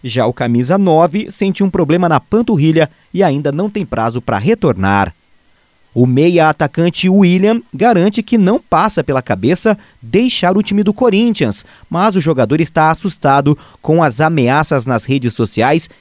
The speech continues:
e cogita um retorno à Europa ainda na janela do meio do ano, caso não se sinta protegido no Brasil. Pela segunda vez em um intervalo de dois meses,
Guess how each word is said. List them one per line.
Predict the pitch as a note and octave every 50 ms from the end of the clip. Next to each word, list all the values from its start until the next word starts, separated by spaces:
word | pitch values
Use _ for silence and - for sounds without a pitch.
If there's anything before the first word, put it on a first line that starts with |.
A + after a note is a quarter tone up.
| _ -
e | - B2
cogita | - - A#3 G3+ G#2 G2+ F#3 G#3+ G#3 - - G3+ -
um | C3 D3+
retorno | E3 G3 G#3+ - - C#3+ D#3 D#3+ D3 D3+
à | E3
Europa | G3+ G#3+ F3+ C3 C3 E3+ - - F#3+ F3+ - - - _ -
ainda | - C3 C3+ F3 G3+ F#3+ F3
na | E3+ E3 A#2+
janela | C#3 B2+ C3 D3 D#3+ E3+
do | D3 D3
meio | C#3+ D3 E3 F#3+
do | F3+ A3+ G3 D#3+
ano, | F3+ G3 A#3 - _ -
caso | - E3+ D#3+ E3+ F3 E3+ G3+
não | G3 G#3 G3+
se | - G#3+
sinta | - - E3+ F#3 G3+ F#3+
protegido | - G3 G3 G3+ A3+ G#3 C#3+ G#2 D3 A3 F#3 G3+
no | D3+ A#2+
Brasil. | A2 A2+ A2 G2 F2+ G#2+ A#2 A2+ G#2 - - _ _ _ _ - -
Pela | A#2+ A#2+ B2+
segunda | - - G#2+ G#2+ D#3+ G3+ F#3+ D3
vez | G2+ A2+ B2+ B2+ A2+ - - -
em | B2 A#2+ B2
um | C#3
intervalo | C#3+ - C3+ A2 G2 B2 A#2+ B2
de | A2+ A#2
dois | A2+ G2+ D3 F3+ F3
meses, | E3+ D#3+ D#3 F3 F3 F#3 G#3+ G3 -